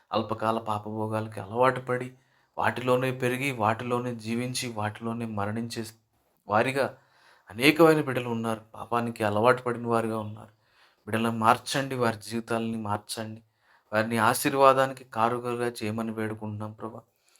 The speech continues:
వారికి ఉన్న ప్రతి బలహీనతల నుంచి విడుదల అనుగ్రహించమని, ఈ ప్రార్థనలో ఏకీభవిస్తున్న ప్రతి ఒక్కరూ కూడా పవిత్రమైన జీవితం గడిపి, విశ్వాసంలోనూ ఆత్మీయతలోనూ అభివృద్ధి చెందులాగా మీ కృప అనుగ్రహించమని,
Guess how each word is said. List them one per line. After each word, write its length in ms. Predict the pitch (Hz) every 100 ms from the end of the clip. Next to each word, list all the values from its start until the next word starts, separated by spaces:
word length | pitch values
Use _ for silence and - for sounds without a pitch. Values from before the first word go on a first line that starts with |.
| _ _ _ -
వారికి 160 | 113 113
ఉన్న 120 | 117
ప్రతి 340 | - 127 -
బలహీనతల 580 | 131 123 127 139 135 135
నుంచి 240 | 131 127 117
విడుదల 280 | 113 113
అనుగ్రహించమని, 720 | 110 110 110 110 107 - 110 107 _ _ _ _ _ _ -
ఈ 40 |
ప్రార్థనలో 460 | 107 113 117 127 127
ఏకీభవిస్తున్న 500 | 117 120 117 - 117
ప్రతి 340 | 107 113 -
ఒక్కరూ 340 | 139 127 165 151
కూడా 260 | 131 110 107 _ _ 113
పవిత్రమైన 520 | 123 127 131 127 123
జీవితం 300 | 117 113 113 110
గడిపి, 280 | 113 -
విశ్వాసంలోనూ 800 | 110 107 127 127 127 123 120 120
ఆత్మీయతలోనూ 680 | 107 110 117 113 113 110 107
అభివృద్ధి 380 | 110 139 143 143
చెందులాగా 640 | - 123 123 120 117 113
మీ 140 | 110
కృప 300 | 107 107 -
అనుగ్రహించమని, 720 | 104 107 104 104 - 113 110